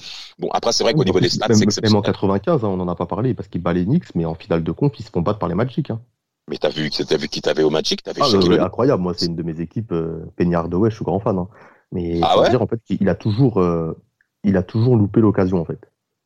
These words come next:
Speaker 2: Au final,
Speaker 1: Ouais, c'est vrai
Speaker 2: c'est un
Speaker 1: que
Speaker 2: peu un, un
Speaker 1: c'est
Speaker 2: malchanceux.
Speaker 1: c'est un malchanceux qui, malheureusement, euh, bah, euh,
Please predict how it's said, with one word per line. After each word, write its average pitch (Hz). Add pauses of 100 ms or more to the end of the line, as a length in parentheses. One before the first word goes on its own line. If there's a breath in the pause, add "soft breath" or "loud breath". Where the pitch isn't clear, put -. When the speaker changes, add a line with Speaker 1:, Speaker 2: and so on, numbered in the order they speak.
(480)
Speaker 2:
Au -
final, 87
Speaker 1:
Ouais, 85
c'est -
vrai -
Speaker 2:
c'est 95
un 92
Speaker 1:
que 92
Speaker 2:
peu 135
un, 104
un 95
Speaker 1:
c'est 98
Speaker 2:
malchanceux. 101
Speaker 1:
c'est -
un -
malchanceux 87
qui, -
malheureusement, 82
euh, 73
bah, 76
euh, 80